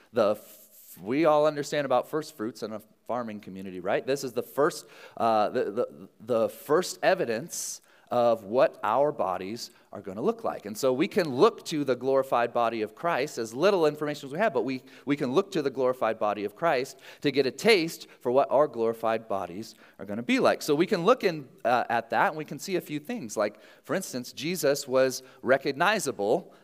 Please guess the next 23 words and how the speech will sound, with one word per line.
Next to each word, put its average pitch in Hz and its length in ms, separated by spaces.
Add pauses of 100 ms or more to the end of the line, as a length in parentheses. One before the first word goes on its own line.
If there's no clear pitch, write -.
(100)
uh, 104 300
when 170 240
he 233 100
wanted 240 380
to 156 100
be. 98 200
It's 101 160
really 175 260
a 180 60
kinda 180 240
interesting. 175 420
So 151 140
there's 151 160
sometimes 160 500
after 147 380
the 143 80
resurrection, 143 560
there 127 120
are 113 40
appearances, 151 600
right, 156 200
where 110 100
people 123 380